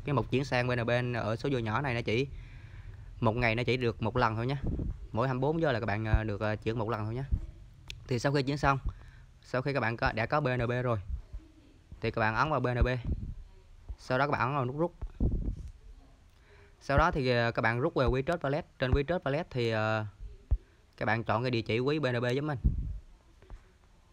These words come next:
Đây, địa chỉ B N B Smart Chain nha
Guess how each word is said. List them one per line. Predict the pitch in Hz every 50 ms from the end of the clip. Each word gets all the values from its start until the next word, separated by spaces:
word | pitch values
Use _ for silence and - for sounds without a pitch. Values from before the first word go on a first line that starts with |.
| - - - -
Đây, | - 123 127 120 - - - - - - - - - - - - -
địa | - 113 113
chỉ | - 117 131
B | 143
N | 135 127 123 117
B | 123 127 127 127 127 127 127 127 127 123 123
Smart | 123 - 120 127 139 135
Chain | - 139 127 127
nha | 127